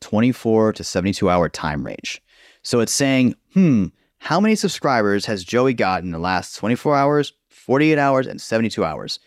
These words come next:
If that number is higher than,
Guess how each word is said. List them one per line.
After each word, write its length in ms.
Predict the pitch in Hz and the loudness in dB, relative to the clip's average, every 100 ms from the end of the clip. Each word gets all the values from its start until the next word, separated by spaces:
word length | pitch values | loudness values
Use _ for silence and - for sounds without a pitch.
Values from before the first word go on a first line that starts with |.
| _ _ _ - | _ _ _ -4
If 180 | 110 101 | -4 0
that 260 | 120 151 | 0 2
number 340 | 156 156 101 87 | 0 2 0 0
is 140 | 101 87 | -4 -4
higher 480 | 113 120 82 92 - _ _ _ | -2 0 -2 -6 -16 _ _ _
than, 520 | 104 101 95 90 87 | -4 0 0 -2 -4